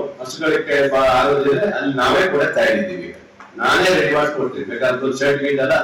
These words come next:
ನಮ್ಮ, ಆ, ಗ್ರಾಂಡ್ ಎಲ್ಲ ಹಾಕಿಬಿಟ್ಟು ಮಾಡ್ಲಿಕ್ಕೆ ಅವಕಾಶ ಇದೆ. ಮಾ-, ಅಥವಾ ಡಿ ಸಿ ಅವ್ರ ಹೆಡ್ ಅಲ್ಲಿ ಏನಾದ್ರು ಮಾಡ್ಕೊಡ್ತೇವೆ. ಅದು ಕೂಡ ಹೇಳಿ, ಯಾವುದೇ ಕೊರತೆ ಏನಿಲ್ಲ, ಕೊರತೆ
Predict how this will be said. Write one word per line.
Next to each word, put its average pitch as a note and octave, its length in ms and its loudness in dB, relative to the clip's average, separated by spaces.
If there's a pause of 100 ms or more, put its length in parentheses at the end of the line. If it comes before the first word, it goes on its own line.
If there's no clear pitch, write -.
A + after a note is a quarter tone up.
(420)
ನಮ್ಮ, C3+ 160 0 (640)
ಆ, - 20 2 (400)
ಗ್ರಾಂಡ್ C3+ 380 0
ಎಲ್ಲ - 140 0
ಹಾಕಿಬಿಟ್ಟು - 480 -2
ಮಾಡ್ಲಿಕ್ಕೆ B2 340 0
ಅವಕಾಶ - 340 -2
ಇದೆ. - 180 -10
ಮಾ-, D#3 140 -2 (140)
ಅಥವಾ - 240 -2
ಡಿ C#3 160 -2
ಸಿ C#3+ 80 -4
ಅವ್ರ C3 220 0
ಹೆಡ್ A#2 180 -8
ಅಲ್ಲಿ A#2 160 -4
ಏನಾದ್ರು A2 340 -12
ಮಾಡ್ಕೊಡ್ತೇವೆ. - 500 -8 (360)
ಅದು F4+ 100 -2 (100)
ಕೂಡ G#4+ 100 6 (100)
ಹೇಳಿ, - 180 2 (480)
ಯಾವುದೇ G3 420 4 (140)
ಕೊರತೆ D#3 280 0 (100)
ಏನಿಲ್ಲ, F3+ 280 2 (380)
ಕೊರತೆ F3+ 300 -4